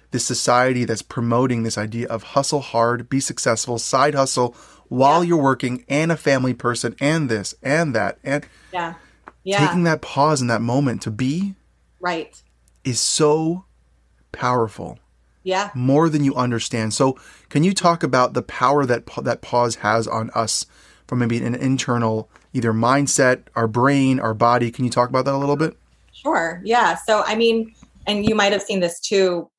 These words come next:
Speaker 2: but something that I really feel is that it all starts from self-awareness. Like,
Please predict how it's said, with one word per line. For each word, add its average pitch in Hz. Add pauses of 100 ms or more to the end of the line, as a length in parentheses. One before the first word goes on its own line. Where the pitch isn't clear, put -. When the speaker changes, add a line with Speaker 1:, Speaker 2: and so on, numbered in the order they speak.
Speaker 2:
but 196
something 220
that -
I 185
really 180
feel 180
is 175
that 170 (680)
it 196
all 202
starts 180
from 170
self-awareness. 160
Like, 185